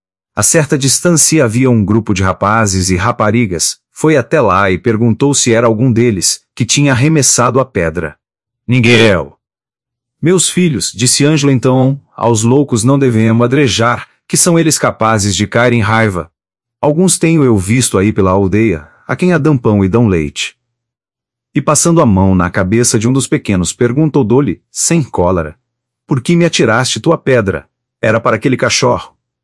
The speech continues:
Disse o rapazito apontando um cão. "Mentes, meu filho, mas ainda que dissesses a verdade, serias pecador, porque é pecado apedrejar aos cães.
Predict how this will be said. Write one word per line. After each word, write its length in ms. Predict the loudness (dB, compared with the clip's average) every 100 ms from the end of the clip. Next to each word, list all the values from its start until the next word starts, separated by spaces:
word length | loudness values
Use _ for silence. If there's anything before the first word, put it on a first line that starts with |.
| _ _ _ _ -8
Disse 240 | -4 0
o 40 | 0
rapazito 680 | 0 0 0 0 0 0 -2
apontando 500 | -2 -2 0 0 0
um 80 |
cão. 300 | 0 -2 -4 -8 _ _ _ _ _ _
"Mentes, 460 | -18 -10 -8 -8 -4
meu 200 | 0 0
filho, 480 | 0 0 2 0 -4 _ _ _ _ -2
mas 260 | 0 2
ainda 240 | 2 0 0
que 120 | 0
dissesses 600 | 0 0 0 0 0 0
a 60 |
verdade, 640 | 2 0 0 0 0 -2 -8
serias 380 | -4 0 0 0
pecador, 560 | -2 -2 0 0 0 -4
porque 260 | -4 0
é 80 | 0
pecado 420 | 0 -2 0 0
apedrejar 640 | 0 0 0 2 2 2 2
aos 220 | 0 -2
cães. 580 | -2 -4 -4 -10 -14